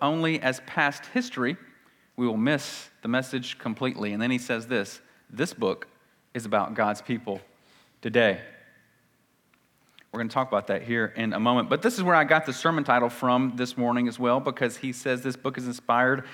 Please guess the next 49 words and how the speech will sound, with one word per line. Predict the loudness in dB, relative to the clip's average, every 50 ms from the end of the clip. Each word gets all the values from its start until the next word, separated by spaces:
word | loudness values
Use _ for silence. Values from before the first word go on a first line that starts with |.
| -20 -20 -20
It's | -10 -10
an | -10
inspired | -2 2 4 6 6 6 4
record | 4 2 2 2 -2 -2 -4 -10 -10 -8
about | -2 2 2 2 2 0 -2 -2
Israel's | -2 0 2 0 0 0 0
failures | 2 4 4 4 6 4 4 2 0 -2
and | -6 -6 -4 0
God's | 2 4 4 4 2 0 -2 0
faithfulness. | 2 2 2 2 -2 -4 -4 -4 -6 -4
So | -2 0 0
I | 0
thought, | 0 2 2 2 2 0 -4 0
"Hmm, | 2 2 2 2 0 -8 -18 _ _ _ _ _ _ _ _ _ _ -20 _ -2
I | 0 0 0
don't | 2 2 0 0 0
think | -4 -6 -6 -4
he | -4 -4
would | -2 2
mind | 4 4 4 2
if | 2 0
I | 0
used | 0 0 -2 0 2
that | 2 2 4
one | 2 0 -2
phrase | -2 2 4 4 4 4 2
for | 0 0
my | 2 2 2
sermon | 2 2 0 0 2 2 2 4
title," | 4 4 4 4 2
so | 0 0 0 2 2 2
I | 2 2 0
did. | 2 2 4 4 4 4 2 2 -4 -14 -20 -10 -2
Israel's | -2 -2 0 2 2 2 0 0
failures | -2 0 2 4 4 4 2 2 0 -2 -6 -14 -14 -8
and | -4 2
God's | 4 6 6 6 4 0 -2
faithfulness | 2 2 2 2 0 -4 -2 -2 -4 -4 -8 -18 -20 -8
is | -6
what | -4 -4
we're | -2
gonna | -2 -2
be | -2 -2
talking | -2 0 -2 -2 0 -4 -8 -6
about | -4 -2 -2 -2 -4 -4 -16 -20 -20 -20 _ _
today | 0 4 6 6 6 6 2 -2 -8 -16 -20 -12 -6
in | -4 -2
this | -2 -2 0
section | 0 -2 -2 0 -2 -2 -2 -2 -6